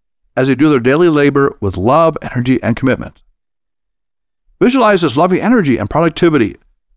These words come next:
as it flows from classrooms to laboratories, boardrooms to kitchens, and courtrooms to factories. When you do this type of meditation to help others in the work and business world,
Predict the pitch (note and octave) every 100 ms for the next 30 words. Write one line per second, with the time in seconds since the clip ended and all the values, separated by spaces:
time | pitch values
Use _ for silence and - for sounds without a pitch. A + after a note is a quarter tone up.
0 | C3 D3 - D#3+ E3+ D#3 C3 A#2 D3+ E3
1 | - D#3 D#3 - D3 B2+ C#3 D3+ A2+ A2+
2 | F2 - - _ - C3 D3 D3+ D3+ -
3 | - A#2 A#2 A2+ - G#2 - B2 - A#2
4 | B2 - - _ _ - - F#2+ G2 -
5 | - - - _ _ _ _ _ _ _
6 | C#3+ E3+ D4 E4+ - A#3 F#3+ D#3+ D3 D#3+
7 | - - B2+ C3+ C3+ C3+ B2+ A#2 G#2+ A#2+
8 | B2+ - G#2+ B2+ B2+ A#2 G#2 G#2+